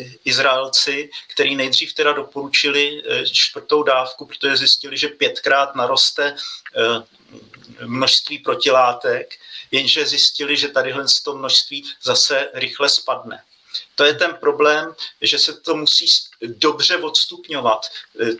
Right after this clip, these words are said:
to zase imunologové vědí, že nestačí, nejde jenom o počet dávek, ale jde o ty intervaly. Takže prostě ta čtvrtá dávka měla přijít s nějakým velkým odstupem.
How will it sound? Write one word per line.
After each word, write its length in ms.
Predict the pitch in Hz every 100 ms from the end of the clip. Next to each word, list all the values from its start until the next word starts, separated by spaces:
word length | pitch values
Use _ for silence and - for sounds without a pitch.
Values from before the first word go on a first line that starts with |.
| -
to 120 | 135
zase 540 | 139 147 - 156 139 -
imunologové 760 | 135 143 143 147 143 151 156 151
vědí, 420 | 123 135 139 156
že 160 | 131 127 127
nestačí, 680 | 127 131 - 156 - 151 - 117
nejde 480 | 127 135 147 156 151 117
jenom 300 | 143 143 143
o 100 | 139
počet 360 | 131 - 151
dávek, 440 | 143 127 127 135 - - - -
ale 160 | 120 131
jde 100 | 143
o 100 | 143
ty 120 | 170
intervaly. 760 | 147 143 139 156 160 127 113 - - 101
Takže 400 | 113 - 143 139 -
prostě 300 | - - 147
ta 220 | 151 139 -
čtvrtá 720 | - - - 127 147 - 160
dávka 440 | 151 143 143 - 160
měla 320 | 147 139 147
přijít 300 | 147 160 147
s 60 | 139
nějakým 360 | 135 135 156
velkým 360 | 139 135 156 143
odstupem. 580 | 143 - - - 110